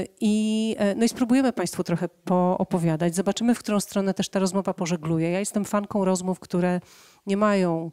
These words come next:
tezy, nie mają, e, wyznaczonego jakiegoś, e, celu, zadania.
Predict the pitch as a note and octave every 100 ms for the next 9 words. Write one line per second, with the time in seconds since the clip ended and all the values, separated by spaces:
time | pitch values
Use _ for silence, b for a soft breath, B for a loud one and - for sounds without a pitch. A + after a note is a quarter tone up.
0 | - G#3 A3+ A3 A#3+ A#3 A#3 A#3 G3 F#3
1 | F#3 F#3 F#3 F3+ F3+ F3 F3 F3 F3 B
2 | B B - F3+ F3 F#3 F#3+ - F#3+ F#3+
3 | F3+ F3+ F#3+ E3+ F3 E3+ - - F3+ F3
4 | F3 F3 F3+ F3 - - G#3 A3+ A#3 A#3
5 | G3+ F#3+ F#3+ C#3+ F#3+ G#3 A3 A#3 A#3+ B3